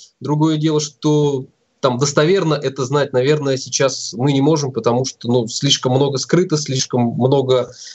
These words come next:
забыто, слишком много специально стерто. Но почему бы не попробовать собрать то, что есть, и как-то это си-, систематизировать, и как-то это использовать там в понимании своего языка, в понимании окружающего мира?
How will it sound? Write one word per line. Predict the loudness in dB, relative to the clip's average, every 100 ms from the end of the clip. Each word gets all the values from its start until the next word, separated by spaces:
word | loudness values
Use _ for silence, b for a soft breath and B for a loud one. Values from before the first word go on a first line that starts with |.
| B
забыто, | 0 2 2 2 2 -2
слишком | -2 -4 -6 -4 -2
много | 0 0
специально | -6 -6 0 0 0
стерто. | -2 0 0 -4 -6
Но | 0 2 2
почему | -2 -4 2 2 2
бы | 0
не |
попробовать | 0 -2 0 0 0 -4 -2
собрать | -2 0 0 -2 -16 -4
то, | -2
что | 0 0
есть, | 2 0 -2 -16 -10
и | -6 -4 -2
как-то | 0 0 0 -4
это | -2
си-, | -6 -2
систематизировать, | -2 -2 0 0 0 -2 2 2 2 0 -4
и | 0
как-то | 0 2 0
это | 0 -4
использовать | -8 0 0 2 -2 0
там | 0 -2
в |
понимании | -4 -2 2 2 2 -2
своего | -2 0 0
языка, | 0 0 0
в | 0
понимании | 0 2 2 2 0
окружающего | -2 -2 0 0 0 0
мира? | 2 0